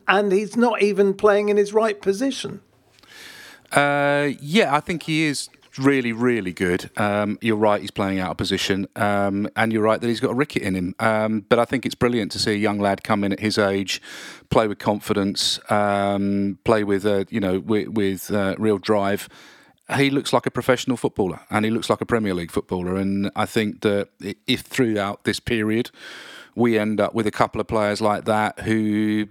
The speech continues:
Speaker 2: in an otherwise full squad of fit, you know, sort of hardened, experienced players might not have got a look in. If a couple of those players come through, then, you know, you've got to look upon that as a, as a silver lining to, to what's been quite a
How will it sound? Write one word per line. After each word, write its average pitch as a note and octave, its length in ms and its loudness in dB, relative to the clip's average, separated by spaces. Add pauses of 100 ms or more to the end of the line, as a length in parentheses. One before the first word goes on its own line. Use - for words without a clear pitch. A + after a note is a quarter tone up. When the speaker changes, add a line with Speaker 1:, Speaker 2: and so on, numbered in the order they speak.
(100)
Speaker 2:
in A#2+ 200 2
an G#2+ 240 0
otherwise G#2+ 800 0
full G#2 460 0
squad G#2+ 420 0
of G2 100 -2
fit, - 460 -2 (520)
you B2 120 -2
know, G2+ 140 2
sort G#2+ 180 -2
of F#2+ 80 0
hardened, G2+ 760 0
experienced G#2+ 480 0
players G#2 280 -2
might G2+ 160 0
not A2 160 0
have G2 100 -6
got G2 180 2
a - 20 -2
look G#2 220 -2
in. A#2 140 0 (360)
If - 160 0
a A#2 60 0
couple B2 240 2
of A2 60 -2
those G#2+ 180 2
players A2 300 0
come A2+ 240 0
through, A#2 320 0
then, A#2 260 2
you C3 80 0
know, A2+ 80 0
you've A2 220 -2
got A#2 160 2
to - 80 -4
look A2+ 160 0
upon A2+ 280 2
that A2+ 220 0
as A2+ 160 -2
a, A2+ 320 2
as A2+ 240 -2
a A2+ 140 2
silver B2 340 0
lining A2+ 480 0
to, G#2+ 240 0
to A2 160 -2
what's A2 180 -2
been A2 140 -2
quite - 280 0
a G#2 180 0